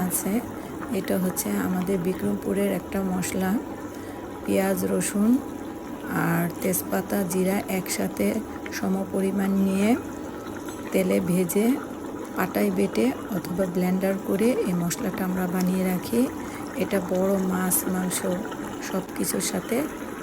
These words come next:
খুব ভালো লাগে দেই, জিরার কাজ করে আর কি। যারা এটা দেন না, তারা জিরা দিয়ে নেবেন এক চা চামচ। তো তারপরে ধনিয়া পাতা তো আছেই শীতের, তো ধনিয়া পাতা দিয়ে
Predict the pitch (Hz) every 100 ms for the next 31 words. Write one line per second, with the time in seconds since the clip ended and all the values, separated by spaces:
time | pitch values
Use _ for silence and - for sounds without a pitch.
0 | - - - - - - - 170 - -
1 | 165 180 180 175 - 170 170 160 - -
2 | - - - - - - - 175 196 196
3 | 180 185 - - 170 160 165 - - -
4 | - - - - 190 190 196 202 185 196
5 | 196 220 226 190 175 185 180 180 185 180
6 | 185 180 226 - - - - 180 - 170
7 | 170 - - - - - - - 196 208
8 | 185 196 185 180 190 190 196 - 185 185
9 | 175 - 190 - 196 202 180 - - -
10 | - - - - 185 180 185 185 185 190
11 | 190 185 185